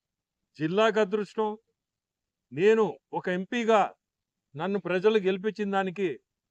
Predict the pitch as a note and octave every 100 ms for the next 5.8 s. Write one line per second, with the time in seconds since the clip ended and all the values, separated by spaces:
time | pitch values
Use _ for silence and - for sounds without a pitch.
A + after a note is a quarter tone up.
0 | _ _ _ _ _ - F3+ A#3+ B3+ A3+
1 | A3+ A3 A3 A3 D#3+ G#2 _ _ _ _
2 | _ _ _ _ _ _ _ _ - D#3+
3 | A3+ B3 G#3+ A3+ A#3 G#3+ G#3 G3+ G#3 F3+
4 | - _ _ _ _ _ _ _ _ _
5 | _ D3+ F#3+ G#3+ A#3 A3 - A3